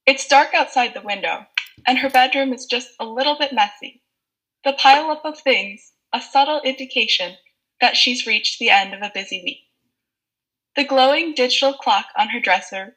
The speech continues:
reads eleven P M. It's been a long day, but also a successful one. She led a Zoom writing group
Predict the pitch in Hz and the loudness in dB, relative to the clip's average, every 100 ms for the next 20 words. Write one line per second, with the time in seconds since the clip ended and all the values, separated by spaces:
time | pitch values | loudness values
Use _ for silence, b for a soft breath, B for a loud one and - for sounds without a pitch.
0 | _ 208 202 196 190 175 175 - 180 - | _ -8 -6 -4 -2 -4 -8 -6 -6 -6
1 | 233 _ _ _ _ _ _ _ _ _ | -16 _ _ _ _ _ _ _ _ _
2 | _ _ _ _ _ _ _ - 302 - | _ _ _ _ _ _ _ 2 2 2
3 | 381 370 285 277 254 233 185 180 226 - | 2 4 4 4 2 2 2 -2 -2 2
4 | 269 262 240 - - 247 254 - - - | 2 0 -8 -10 -6 -4 -4 -6 -8 -8
5 | - 254 _ _ _ _ _ _ - 311 | -10 -14 _ _ _ _ _ _ 0 2
6 | 311 311 302 262 262 277 226 226 262 208 | 4 2 2 0 0 0 2 2 0 -4
7 | 190 | -8